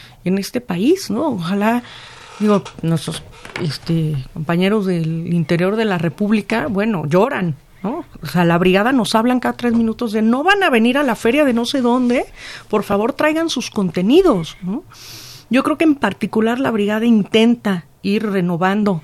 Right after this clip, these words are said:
dentro de lo que puede, como una asociación civil chiquita, ¿no? sus contenidos. Eh, me sorprendió que ahora que de pronto decías que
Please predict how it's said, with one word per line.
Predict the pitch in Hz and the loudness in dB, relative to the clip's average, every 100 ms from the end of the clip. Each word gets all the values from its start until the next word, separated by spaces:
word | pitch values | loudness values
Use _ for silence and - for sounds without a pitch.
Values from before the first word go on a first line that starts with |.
| - | -6
dentro | 143 151 - 156 | -4 -4 -4 -4
de | 151 156 160 _ _ - | -2 -4 -6 _ _ -8
lo | 151 | -6
que | 160 | -4
puede, | - 180 196 | 2 2 2
como | 156 | 0
una | 151 151 | 0 -2
asociación | - - - - 160 | -4 -6 -6 -2 0
civil | 180 170 170 | 2 4 4
chiquita, | - - 196 - 175 - - - - - | 0 2 2 2 -2 -4 -14 -20 -20 -12
¿no? | 170 190 - | -8 -8 -10
sus | - 226 220 | -4 -2 -2
contenidos. | 220 214 185 170 170 165 - - - - - - - _ - | -6 -4 0 2 2 0 -4 -12 -16 -20 -18 -18 -20 _ -6
Eh, | 208 214 208 196 196 - - - _ _ - | 0 2 2 0 -2 -8 -20 -20 _ _ 0
me | 226 | 0
sorprendió | 220 226 233 233 240 247 | 4 2 2 0 2 0
que | 262 | 0
ahora | 262 262 254 | 0 0 2
que | 233 208 | 0 0
de | 190 202 | -2 -4
pronto | 208 214 233 | -4 -4 -2
decías | 208 196 - 214 202 202 - | -4 -4 -4 -4 -2 -6 -8
que | - 196 190 196 | -2 0 2 0